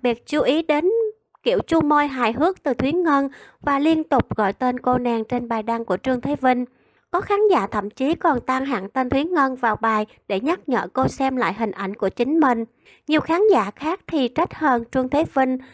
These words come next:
là nỡ lòng nào dìm hàng Thúy Ngân. Ngoài đời thật, Trương Thế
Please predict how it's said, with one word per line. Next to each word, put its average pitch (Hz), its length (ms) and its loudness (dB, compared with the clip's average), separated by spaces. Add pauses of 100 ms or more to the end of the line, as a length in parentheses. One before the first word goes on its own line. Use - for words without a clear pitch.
(120)
là 240 160 -2
nỡ 208 240 -2
lòng 262 300 0
nào 214 260 0
dìm 214 180 2
hàng 214 220 -4
Thúy 262 180 -4
Ngân. 254 340 2 (520)
Ngoài 294 180 2
đời 262 160 2
thật, 262 280 0
Trương 320 160 2
Thế 403 120 2